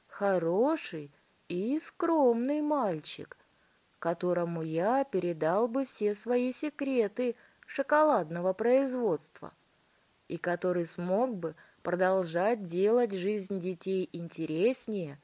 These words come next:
и богаче". Чарли недоуменно взглянул на дедушку Джо. Тот открыл, тот открыл было рот, но не смог вымолвить ни слова.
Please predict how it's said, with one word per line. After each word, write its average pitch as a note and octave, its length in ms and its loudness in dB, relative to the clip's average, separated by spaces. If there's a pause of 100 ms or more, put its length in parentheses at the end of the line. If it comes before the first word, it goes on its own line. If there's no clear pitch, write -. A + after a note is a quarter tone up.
(240)
и D#3+ 140 -8
богаче". G#3 920 -2 (1900)
Чарли F#3+ 420 0
недоуменно F3 760 2
взглянул G3+ 480 2
на D#3+ 140 -2
дедушку F3+ 520 -2
Джо. E3+ 320 -6 (800)
Тот E3+ 180 -4
открыл, F3+ 420 -2 (160)
тот E3+ 200 -4
открыл E3+ 360 -2
было E3 300 0
рот, A3 280 0 (440)
но D#3+ 360 -6
не F3 220 -4
смог G#3 340 -4
вымолвить D#3+ 580 -4
ни F#3 100 -6
слова. D#3 580 -6